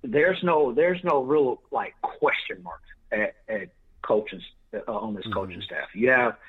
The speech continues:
Speaker 1: you have folks that, you know, whether they can get the job done or not, but that's, that's every coaching staff in the, in the N F L. But there's, there's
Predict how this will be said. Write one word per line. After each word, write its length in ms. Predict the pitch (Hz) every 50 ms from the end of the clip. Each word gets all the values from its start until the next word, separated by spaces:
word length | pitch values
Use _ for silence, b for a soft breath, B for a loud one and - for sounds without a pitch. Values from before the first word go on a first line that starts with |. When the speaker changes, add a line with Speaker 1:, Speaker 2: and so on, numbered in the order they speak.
| B B B B B _
Speaker 1:
you 120 | 131 143 147
have 100 | 139 127 - -
folks 240 | 143 139 139 131 -
that, 200 | 127 110 107 -
you 80 | 170 156
know, 100 | 123 107
whether 300 | 110 131 127 123 120 123
they 100 | 123 117
can 140 | - 110
get 120 | 107 139 123
the 60 | 107
job 360 | 92 - 131 135 123 104 - -
done 300 | 135 160 180 180 156 117
or 100 | 101 95
not, 260 | 92 98 107 117 -
but 120 | - - -
that's, 200 | 139 139 - - -
that's 140 | - 120 - - -
every 300 | 139 139 117 107 113 101
coaching 340 | - 117 104 - - 104 -
staff 320 | - 104 98 101 - -
in 100 | - 92
the, 120 | 95 98 - - -
in 120 | 113 110
the 120 | 101 -
N 120 | 107 110 -
F 160 | 113 - -
L. 180 | 127 117 107 92
But 240 | 104 104 95 90 b b b b _
there's, 260 | - 139 151 147 143 -
there's 200 | 147 143 135